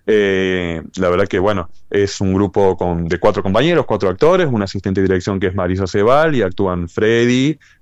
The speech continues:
eh, Fabián, Alejandro y, bueno, y yo.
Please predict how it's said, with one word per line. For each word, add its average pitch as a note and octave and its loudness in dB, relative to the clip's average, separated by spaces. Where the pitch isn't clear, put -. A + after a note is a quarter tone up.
eh, F2+ 0
Fabián, G2+ -2
Alejandro B2+ 0
y, G2+ 0
bueno, F2+ -2
y F#2 0
yo. E2+ 0